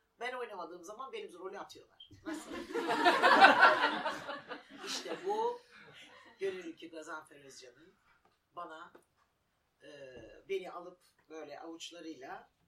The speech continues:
alıp sahneye koydukları karardır. O yüzden de onlar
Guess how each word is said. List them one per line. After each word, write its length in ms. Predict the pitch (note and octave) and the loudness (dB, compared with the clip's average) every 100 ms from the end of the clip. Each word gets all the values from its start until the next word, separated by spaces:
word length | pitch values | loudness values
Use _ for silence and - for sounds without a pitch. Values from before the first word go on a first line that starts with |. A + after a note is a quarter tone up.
| _ - | _ -10
alıp 320 | F3+ F#3 F3+ | -8 -8 -12
sahneye 500 | - F3 D3 E3+ F3 | -10 -8 -10 -16 -18
koydukları 760 | - D3+ C#3 _ C3 D#3 G3 F#3+ | -18 -20 -20 _ -20 -18 -18 -18
karardır. 760 | - - - _ - - - _ _ _ F#3+ F#4+ | -20 -20 -20 _ -20 -20 -20 _ _ _ _ -10
O 140 | F#4 | -8
yüzden 340 | E4 - - - | -6 -8 -16 -18
de 60 | |
onlar 440 | - - E3 F3 | -20 -20 -16 -16